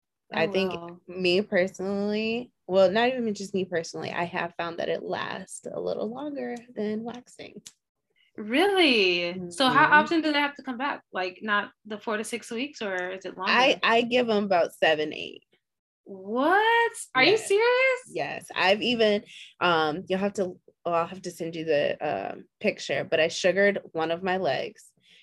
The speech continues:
Speaker 1: Mm-hmm.
Speaker 2: shaved the other just to see a difference. When I tell you my right leg is so patchy, and I did this, like, three months ago. <laughs> It's
Speaker 1: Oh my
Speaker 2: crazy.
Speaker 1: gosh.
Speaker 2: Yes. So patchy. But yes, I love, love, love sugaring.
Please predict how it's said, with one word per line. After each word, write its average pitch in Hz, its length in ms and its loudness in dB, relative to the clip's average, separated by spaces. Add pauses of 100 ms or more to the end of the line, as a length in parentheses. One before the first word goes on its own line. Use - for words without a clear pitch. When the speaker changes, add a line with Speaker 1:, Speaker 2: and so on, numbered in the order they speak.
(160)
Speaker 1:
Mm-hmm. 190 220 4
Speaker 2:
shaved 175 140 0
the 180 140 4
other 147 320 2
just 151 260 -6
to 165 60 -12
see 151 160 0
a 151 40 4
difference. 156 420 -2
When 160 100 -6
I 165 100 0
tell 165 220 0
you 160 220 -2
my 165 160 -2
right 151 280 2
leg 165 220 0
is 160 140 -4
so 147 180 0
patchy, 190 680 -4 (440)
and 165 140 0
I 156 100 2
did 160 200 2
this, 175 240 2
like, 151 200 0
three 175 220 -2
months 202 300 -4
ago. 294 380 -2 (100)
<laughs> 302 80 2 (500)
It's 196 220 2
Speaker 1:
Oh 226 120 -4
my 196 260 6
Speaker 2:
crazy. - 20 6
Speaker 1:
gosh. 233 1300 -2
Speaker 2:
Yes. - 240 -18
So - 480 2
patchy. - 760 -4 (600)
But 139 320 2 (180)
yes, 156 340 -4
I 165 120 2
love, 151 500 4
love, 143 300 -4
love 135 180 -4
sugaring. - 440 -10